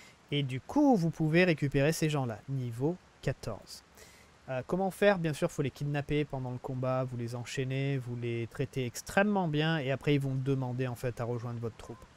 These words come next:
Alors pourquoi les prendre ? Alors il y en a qui ont des habilités complètement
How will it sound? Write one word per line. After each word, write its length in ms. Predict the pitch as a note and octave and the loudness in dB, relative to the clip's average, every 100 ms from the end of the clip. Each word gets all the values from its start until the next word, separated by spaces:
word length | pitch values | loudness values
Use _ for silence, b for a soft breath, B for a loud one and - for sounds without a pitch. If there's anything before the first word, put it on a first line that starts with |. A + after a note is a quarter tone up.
| B B | B B
Alors 220 | D3 E3 - - | 2 2 2 -8
pourquoi 380 | G3+ - G#3 | -8 2 6
les 100 | F3+ | 6
prendre ? 280 | C#3+ - A#2+ - - - B B | 4 -4 -14 -14 -20 -20 B B
Alors 220 | D3+ F3 E3 | 2 4 4
il 20 | |
y 60 | |
en 100 | E3+ | 0
a 140 | F#3+ G#3 | 2 2
qui 160 | - | 2
ont 80 | E3 | -2
des 260 | D3+ C#3+ C#3+ | 2 2 2
habilités 400 | C#3+ C3+ - C3 | 0 0 -2 -4
complètement 800 | - F3 - D#3+ - D3 C3+ | -2 -4 2 0 2 0 0